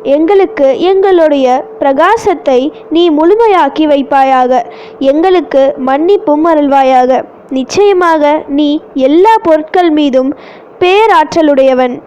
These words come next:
என் இறைவா, நிச்சயமாக நான் என் ஆத்மாவுக்கே அநியாயம் செய்துவிட்டேன். ஆகவே நீ என்னை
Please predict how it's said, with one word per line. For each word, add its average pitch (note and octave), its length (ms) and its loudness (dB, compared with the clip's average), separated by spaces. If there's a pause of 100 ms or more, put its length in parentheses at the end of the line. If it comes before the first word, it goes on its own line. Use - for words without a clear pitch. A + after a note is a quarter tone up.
(840)
என் D#4 220 0
இறைவா, D4 380 2 (360)
நிச்சயமாக F#4 720 0 (140)
நான் C4+ 260 -2 (340)
என் D#4+ 140 -2 (160)
ஆத்மாவுக்கே F4+ 720 0 (200)
அநியாயம் F4 500 0
செய்துவிட்டேன். C4 640 -2 (420)
ஆகவே D#4 360 0 (200)
நீ F#4 100 2 (140)
என்னை D#4 180 0